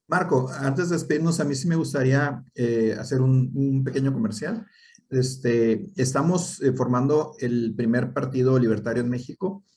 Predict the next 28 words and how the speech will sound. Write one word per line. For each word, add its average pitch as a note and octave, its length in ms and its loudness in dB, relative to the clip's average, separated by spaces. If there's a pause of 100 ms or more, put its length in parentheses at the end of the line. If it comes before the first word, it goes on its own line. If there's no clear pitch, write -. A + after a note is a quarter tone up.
Estamos C3 420 2
constituyendo, C3 880 2 (260)
dando C3+ 200 4
el C3 80 2
primer C3 340 4
paso, C#3 400 0
haciendo B2+ 340 0
una C3+ 300 4
asociación A#2+ 460 -2
política C3 340 0
nacional B2+ 540 -2 (280)
que A#2 120 -4
se A#2 80 0
llama B2+ 160 4
El C3 100 2
Futuro C3 280 2
es C3 60 6
Libertario. C3 640 2 (280)
Y C#3 80 4
necesitamos, C#3 840 0
necesitamos C3+ 480 0
tu C3+ 80 0
apoyo, C3+ 380 2
necesitamos C3+ 480 2
el C#3+ 80 2
apoyo C3+ 340 2
de C3 120 2
gente C#3 460 -2